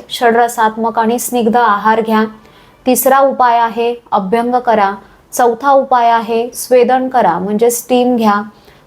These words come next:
पाचवा उपाय आहे घरच्या घरी नाभीपुरण, पादाभ्यंग, नस्य,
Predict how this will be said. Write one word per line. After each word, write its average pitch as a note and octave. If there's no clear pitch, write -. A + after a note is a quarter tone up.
पाचवा C4+
उपाय B3
आहे A#3
घरच्या A3+
घरी A#3
नाभीपुरण, A3
पादाभ्यंग, G#3
नस्य, G3